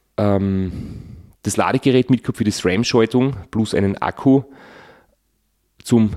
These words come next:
Wechseln und, äh, eben ein Schaltauge, Kettenglieder, äh, Reserveglied für die Pedale, für die Schuhplatten und jede Menge einfach Dinge, die man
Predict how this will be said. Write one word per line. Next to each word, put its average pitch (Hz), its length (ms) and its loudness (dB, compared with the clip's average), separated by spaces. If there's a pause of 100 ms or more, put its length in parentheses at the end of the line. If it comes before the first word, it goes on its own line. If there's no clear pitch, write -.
Wechseln 135 680 -2 (300)
und, 104 520 2
äh, 98 500 0
eben - 180 -2
ein 92 100 -4
Schaltauge, 98 960 0 (180)
Kettenglieder, 95 1000 -2 (100)
äh, - 420 -20
Reserveglied 110 800 -2
für 98 120 -4
die 98 80 -2
Pedale, 98 500 0
für - 100 -10
die 90 120 -12
Schuhplatten 110 600 -2 (960)
und 98 300 2
jede 101 180 4
Menge 98 240 2
einfach 98 240 0
Dinge, 104 300 0
die 98 100 0
man 98 200 0